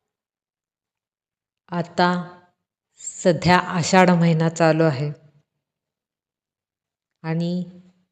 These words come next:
या आषाढात या आषाढ सरीसुद्धा जोरदारपणे कोसळत आहेत. तर असा हा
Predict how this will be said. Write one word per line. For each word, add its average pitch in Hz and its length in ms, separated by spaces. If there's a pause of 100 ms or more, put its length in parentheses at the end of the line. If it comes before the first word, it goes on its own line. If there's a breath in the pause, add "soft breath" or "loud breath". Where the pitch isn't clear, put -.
(380)
या 170 120
आषाढात 165 680 (1300)
या 160 160
आषाढ 175 440
सरीसुद्धा 170 760 (760)
जोरदारपणे 165 840 (760 soft breath)
कोसळत 185 520
आहेत. 139 320 (1000)
तर 156 260 (420)
असा 165 280
हा 156 260